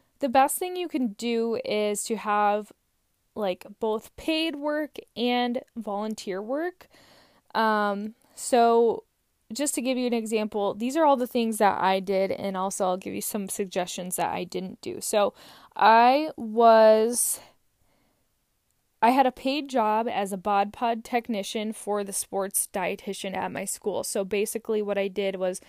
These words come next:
I just took the body composition of all the athlete teams that she wanted me to do. Um, I would just run the machine, take their body composition, maybe answer some questions that they had about nutrition,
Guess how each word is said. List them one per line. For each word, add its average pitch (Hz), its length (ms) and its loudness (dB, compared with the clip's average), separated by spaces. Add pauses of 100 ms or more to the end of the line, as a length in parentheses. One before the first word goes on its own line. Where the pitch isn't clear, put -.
(220)
I 214 120 0
just 214 240 -6
took - 280 -4
the 202 360 -8
body 190 360 -4
composition 208 800 -6
of 185 580 -4 (680)
all 214 380 6
the 202 200 0
athlete 202 380 0
teams 226 280 -4
that 208 140 0
she - 120 -6
wanted 202 240 -2
me 208 140 -2
to 202 80 -6
do. 311 380 -4 (220)
Um, 196 440 -6 (100)
I 202 80 -2
would 202 140 -2
just 202 180 -8
run 202 220 -2
the 202 80 -6
machine, 240 500 -2
take 220 220 -4
their 208 100 -4
body 208 300 -2
composition, 208 680 -8
maybe 196 320 -6
answer 196 320 -8
some 202 200 -10
questions 190 500 -8
that 190 160 -6
they 190 120 -6
had 196 180 -8
about 190 260 -6
nutrition, 185 640 -8